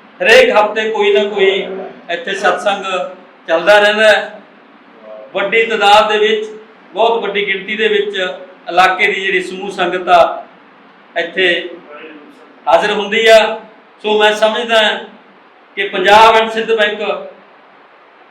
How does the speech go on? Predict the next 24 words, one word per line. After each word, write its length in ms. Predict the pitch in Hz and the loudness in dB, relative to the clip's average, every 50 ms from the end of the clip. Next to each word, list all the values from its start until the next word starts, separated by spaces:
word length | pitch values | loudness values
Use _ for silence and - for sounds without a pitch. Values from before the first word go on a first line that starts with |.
| - _ | -20 _
ਦੀ 140 | 156 180 185 | -4 -4 -4
ਟੀਮ 300 | 196 208 214 226 233 220 | -2 0 0 0 0 0
ਵੱਲੋਂ 540 | 214 214 214 214 214 214 208 208 208 - - - - - - - - - _ _ - | -2 -2 0 2 2 2 2 0 -2 -4 -8 -12 -18 -20 -20 -20 -20 -20 _ _ 0
ਆਪਣੀ 360 | 170 180 - 208 196 196 196 | 0 0 0 0 -6 -6 -4
ਬੜੀ 280 | 190 190 196 202 202 | -2 -2 -2 -2 -2
ਦੂਰਦੇਸ਼ੀ 520 | 190 185 196 202 196 196 190 190 190 190 214 | -2 -2 -2 0 0 0 -2 -2 -4 -4 -6
ਦੇ 140 | 208 208 208 | -6 -4 0
ਨਾਲ 300 | 196 190 185 185 185 185 | 0 0 0 0 -4 -4
ਜੋ 340 | 180 185 185 185 180 180 | -2 0 0 0 0 -2
ਇਸ 180 | 185 180 - - | -4 -6 -8 -4
ਭਵਨ 320 | - 196 185 180 185 185 | -2 2 2 2 2 2
ਨੂੰ 340 | 185 - 185 180 170 175 - - - - - - - - - - _ - _ - - - - - - | -2 -2 -4 -2 -2 -2 -6 -6 -10 -16 -20 -20 -20 -20 -20 -20 _ -20 _ -20 -20 -20 -20 -16 -8
ਚੁਣਿਆ, 580 | 202 196 196 214 220 226 220 220 214 214 - - - | -4 0 2 4 4 4 4 4 2 0 -4 -10 -10
ਇਸ 240 | 214 196 196 196 196 214 190 185 185 180 - - - | -8 -8 -8 -4 -2 0 0 0 0 -2 -6 -6 0
ਵਾਟਰ 260 | 160 180 - - 208 | 0 0 0 0 -4
ਕੂਲਰ 500 | 214 - 202 196 196 196 190 190 - - - | -8 -6 -6 -4 -2 -2 -4 -4 -8 -12 -8
ਡੋਨੇਟ 340 | 170 175 175 185 185 180 - | -6 -2 -2 -2 -2 -2 -2
ਕਰਨ 180 | 214 214 214 214 | -4 -4 -4 -2
ਦੇ 120 | 214 226 | -4 -4
ਲਈ, 320 | 220 214 220 214 214 214 - - - - - - - - _ | -2 0 0 0 -2 -4 -8 -10 -18 -20 -20 -20 -20 -20 _
ਸੋ 120 | - 220 220 214 214 208 214 214 208 214 - - - - - | -4 0 2 2 4 4 4 4 2 -2 -8 -14 -18 -18 -12
ਉਹਨਾਂ 280 | - 202 208 214 214 214 | -8 -6 -2 -2 -2 -2
ਦਾ 480 | 208 202 202 196 190 - - - - - - - - _ _ _ _ _ _ _ _ _ _ _ - _ - - - - | 0 0 0 2 2 0 -2 -6 -12 -16 -20 -20 -20 _ _ _ _ _ _ _ _ _ _ _ -20 _ -20 -20 -20 -6
ਬਹੁਤ 480 | - - 220 240 254 262 240 240 - - | 0 4 4 4 4 4 0 -4 -4 -8